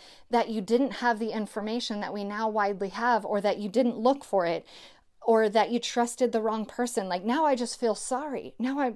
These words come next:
I, I don't mean to say I have pity. I feel sad. I feel heartbroken over it. I feel like, Oh man, if only we had said it louder, longer,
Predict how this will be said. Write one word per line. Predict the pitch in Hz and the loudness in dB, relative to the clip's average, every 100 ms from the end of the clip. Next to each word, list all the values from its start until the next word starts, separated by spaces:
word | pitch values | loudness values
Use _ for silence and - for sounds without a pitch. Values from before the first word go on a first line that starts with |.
| - | 0
I, | 226 220 247 | 0 0 -2
I | |
don't | 277 254 | 0 2
mean | 254 | 0
to | 226 | 0
say | 233 | -2
I | 214 | -2
have | 220 - - | -2 -4 0
pity. | 381 370 165 _ - - - - | 2 2 -2 _ -20 -20 -20 -6
I | 247 262 | -4 -2
feel | - 247 | 2 2
sad. | - - 294 339 302 202 - | 0 -6 -2 2 4 4 0
I | 220 | -2
feel | 214 208 | 0 0
heartbroken | - 277 262 214 196 180 | 0 0 0 0 -2 -4
over | 175 - | -8 -8
it. | - - _ - _ - | -10 -12 _ -20 _ -4
I | 226 | -2
feel | - 233 | 2 4
like, | 226 214 | 4 0
Oh | 240 254 | -4 0
man, | 240 262 226 | 2 0 0
if | 233 - - | -6 -8 -2
only | 240 254 247 | 2 2 2
we | 226 220 | 0 -2
had | 214 190 - - - - - | -4 -4 -8 -20 -20 -20 -14
said | - - 269 | -6 0 4
it | 262 - | 2 2
louder, | 220 226 262 240 185 180 | 0 2 2 4 2 0
longer, | 208 220 247 254 214 | 0 4 6 4 2